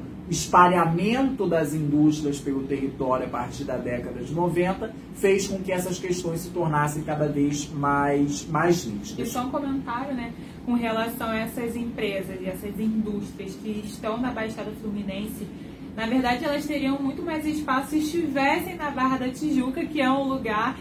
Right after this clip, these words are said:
Speaker 2: que foi criado pra poder colocar a população ali nesse processo de condominização, né? Para as pessoas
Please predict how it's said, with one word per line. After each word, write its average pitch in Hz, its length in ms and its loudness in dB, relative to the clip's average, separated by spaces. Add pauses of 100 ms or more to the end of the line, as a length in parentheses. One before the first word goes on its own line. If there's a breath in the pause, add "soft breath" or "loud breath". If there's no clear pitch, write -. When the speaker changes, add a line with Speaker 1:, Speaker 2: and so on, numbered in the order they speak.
(240 loud breath)
Speaker 2:
que 277 120 4
foi 269 260 4
criado 285 1040 4
pra 294 180 -4
poder 285 320 -4
colocar 302 540 -4
a 392 40 -2
população 294 600 -4
ali 254 220 -2
nesse 269 240 -2
processo 262 420 -4
de 262 80 0
condominização, 285 1160 -2
né? 196 120 -8
Para 220 120 -6
as 220 60 -4
pessoas 233 440 -6